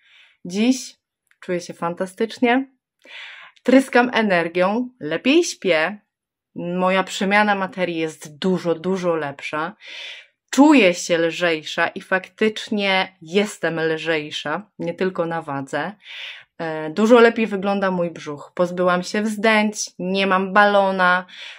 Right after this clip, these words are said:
e, krępującego, takiego odstającego brzucha, który jest widoczny zwłaszcza pod jakimiś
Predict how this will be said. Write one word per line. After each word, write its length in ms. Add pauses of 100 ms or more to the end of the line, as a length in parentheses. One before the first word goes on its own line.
e, 260
krępującego, 880
takiego 300
odstającego 640
brzucha, 360
który 280
jest 160
widoczny 400
zwłaszcza 720
pod 200
jakimiś 680